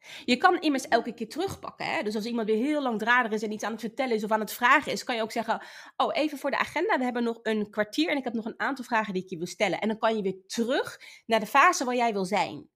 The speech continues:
Want let op, ja, er zijn acht fases.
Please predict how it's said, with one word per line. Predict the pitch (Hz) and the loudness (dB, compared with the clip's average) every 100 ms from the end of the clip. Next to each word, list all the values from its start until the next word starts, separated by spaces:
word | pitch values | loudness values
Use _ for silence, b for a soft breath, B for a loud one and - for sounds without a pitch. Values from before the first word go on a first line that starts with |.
| B B B | B B B
Want | 254 | 0
let | 247 196 - | 4 4 4
op, | - 220 - - | 2 2 0 -4
ja, | 220 302 330 | 0 0 0
er | 254 | 0
zijn | 247 247 | -2 -2
acht | 196 - | -6 0
fases. | 185 196 - 160 - | 0 0 -4 -12 -16